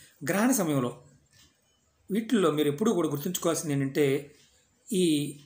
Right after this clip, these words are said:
నీళ్లు మనం మామూలుగా మ-, నీరు పోస్తుంటాం కదా, మీరు ప్రతిరోజు నీళ్లు పోయొచ్చు, ప్రతిరోజు పోయొచ్చు, కానీ ఆదివారం, ఏకాదశి, గ్రహణ సమయంలో మాత్రం తులసి మొక్క మొదల్లో నీళ్లు పోయమాకండి. మీరు ఇంట్లో పెట్టి పోషించి పూజ చేసే మొక్కకి మాత్రం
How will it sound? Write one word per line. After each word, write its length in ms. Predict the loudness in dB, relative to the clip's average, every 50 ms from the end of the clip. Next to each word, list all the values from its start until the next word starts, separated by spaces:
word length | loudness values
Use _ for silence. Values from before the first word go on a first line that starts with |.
| _ _ _ _ _ _ _ -10
నీళ్లు 500 | -6 0 4 4 6 6 6 4 2 0 -2 -8 -8 -6
మనం 200 | -6 -4 -2 0
మామూలుగా 380 | 0 0 0 0 0 0 0 0
మ-, 140 | -2 -2
నీరు 200 | -2 -2 -2 -2
పోస్తుంటాం 440 | -2 -2 -4 -4 -6 -6 -6 -4 -4
కదా, 180 | -2 -2 -2 -4 -6 -12 -20 _ _ -20 _ _ _ _ _ _ _ _ _ _ _ _ _ _ _ _ _ -4
మీరు 140 | -4 -2 -2
ప్రతిరోజు 500 | 0 -2 0 4 6 6 6 6 6 6
నీళ్లు 220 | 6 6 6 4
పోయొచ్చు, 400 | 4 4 2 2 0 -2 -6 -10 -14 -20 _ _ -10 -8
ప్రతిరోజు 320 | -6 -2 0 0 0 0
పోయొచ్చు, 320 | 0 2 0 0 0 -2 -6 -8
కానీ 120 | -6 -4 -2
ఆదివారం, 540 | -2 0 0 0 2 2 2 0 0 -2 -4 -8 -10 -4
ఏకాదశి, 600 | -4 -2 -2 -2 -4 -4 -4 -4 -4 -4 -6 -6 -8 -14 -20 -20 _ _ _ -20 -20 _ -2
గ్రహణ 200 | 0 2 2 2
సమయంలో 340 | 2 2 2 0 0 0 0
మాత్రం 280 | 0 0 0 0 -2 -4
తులసి 300 | -2 -2 -2 -2 0 -2
మొక్క 180 | -4 -4 -4
మొదల్లో 300 | -4 -2 0 0 0 0
నీళ్లు 200 | 0 0 -2 -2
పోయమాకండి. 440 | -2 -2 -2 -2 -2 -4 -6 -8 -10 -12 -16 _ _ _ _ _ _ _ _ _ -12 -6
మీరు 120 | -4 -4 -2
ఇంట్లో 300 | -4 -4 -2 0 0 2
పెట్టి 420 | 2 0 -2 -2 -4 -4 -4 -8 -14 -20 -20 -20 -20 _ _ -6 -4
పోషించి 420 | -2 -2 -2 -2 -4 -6 -6 -8
పూజ 300 | -4 -4 -4 -2 -2 -2
చేసే 160 | -2 -2 -2
మొక్కకి 340 | -2 -2 -2 -2 -4 -4 -2
మాత్రం 360 | -2 -2 0 2 2 0 0